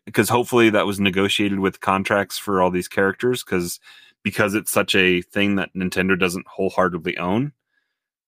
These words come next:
But a launch title for the Switch, getting a deluxe on Switch two, I, I don't see that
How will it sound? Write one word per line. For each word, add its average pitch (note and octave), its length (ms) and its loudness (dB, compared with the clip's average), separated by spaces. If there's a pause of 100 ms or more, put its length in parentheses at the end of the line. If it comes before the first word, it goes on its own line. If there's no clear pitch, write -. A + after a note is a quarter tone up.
(240)
But G#2 280 2 (3750)
a A#2 100 4
launch G#2+ 460 2
title F3 340 4
for - 160 -4
the A2 140 2
Switch, - 640 0 (320)
getting A#2+ 240 4
a G#2+ 100 2
deluxe F#2+ 640 0
on A#2 200 0
Switch - 400 -4
two, C#3+ 520 0
I, - 220 4
I G#2+ 120 2
don't G#2 440 -2
see A2 300 -2
that F2+ 260 2